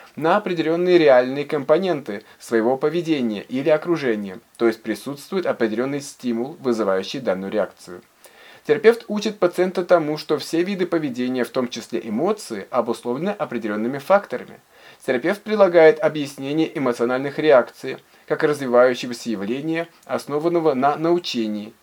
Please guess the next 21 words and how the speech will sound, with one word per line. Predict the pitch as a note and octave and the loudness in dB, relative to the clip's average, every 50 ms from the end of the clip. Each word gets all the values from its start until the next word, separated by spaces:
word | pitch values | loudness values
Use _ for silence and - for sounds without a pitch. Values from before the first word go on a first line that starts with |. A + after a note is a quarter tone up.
| _ _ | _ _
или | - B2+ B2+ C#3 | -6 -4 -4 0
подводит | - E3+ E3 D3 A#2+ A2 A#2+ B2 E3 E3 - | 4 4 4 4 2 -2 -2 -2 -4 -6 -6
к | - | -4
этому | A#2+ A2 - A#2 B2 A#2+ | -4 -2 -2 -2 -4 -4
пациента. | - C3 A2+ - - G#2 F#2+ F2 - - - - - _ _ _ _ _ _ _ _ _ _ _ | -6 -8 -8 -6 -6 -8 -8 -8 -12 -16 -18 -20 -20 _ _ _ _ _ _ _ _ _ _ _
Тактика, | - G#3 F#3 - - - F#3+ F#3 F#3+ F#3+ G3 G3 - _ _ - | 4 4 4 4 2 -8 -6 -2 0 0 0 -2 -4 _ _ -4
противоречащая | D#3+ D#3+ D#3+ - C3 A#2 A#2+ A2+ A2 A2 A2 - A#2 G#2+ - - B2 A#2 G#2+ | -2 -2 -2 -2 0 2 4 4 4 2 -2 -4 -6 -8 -6 -4 -2 -2 0
Д | G#2 A2+ | 0 -2
П | G#2+ - A#2+ A#2 | 0 0 -2 -2
Т. | - - F2+ D2 - - _ _ _ _ _ _ _ _ _ _ _ _ _ _ _ _ _ | -2 -4 -10 -10 -12 -16 _ _ _ _ _ _ _ _ _ _ _ _ _ _ _ _ _
Терапевт | - - A#2+ B2 B2 - D#3 F3+ G#3 G3+ - | -4 -2 -2 -2 0 2 2 2 2 2 0
настаивает | A3 A3+ A3+ A3 - - E3 D3 C#3 C3+ C3+ C3 B2+ B2+ B2 - | 2 2 2 0 2 4 6 8 8 8 8 6 4 0 -2 -2
на | B2 A#2 | -4 -2
своем | A2+ - A2 B2 D3+ F3 F3+ - - | -2 -2 -2 0 2 2 0 -2 -4
восприятии | C3+ C#3 - - - C3 B2+ B2+ C3 B2 A#2+ A#2+ - A#2+ | -4 -4 -4 -4 -4 -4 0 2 4 4 4 2 0 -6
чувств | G#2 - A#2+ A2 - - | -6 -6 -6 -8 -6 -6
пациента, | - G#2+ - - - A2 A#2+ B2+ B2 - C3+ C3 - - - - - | -6 -6 -4 -2 0 0 0 0 0 -2 -4 -6 -6 -8 -16 -10 -4
не | B2 B2+ D3+ F3 F3+ | 0 2 4 4 4
признает | F3+ G3+ G3+ G3 F3 F#3+ F3+ F3+ F3+ F3 C#3+ | 4 2 0 0 2 2 4 4 4 4 4
возможности | C#3 C3+ C3 C#3 C#3 C3 B2+ B2 A#2+ - - A2 | 2 2 2 2 0 0 0 0 -4 -6 -6 -4
того, | - - - A2 G2+ C#3 E3+ D#3+ C3 - | -2 0 -2 0 0 0 -2 -2 -2 -4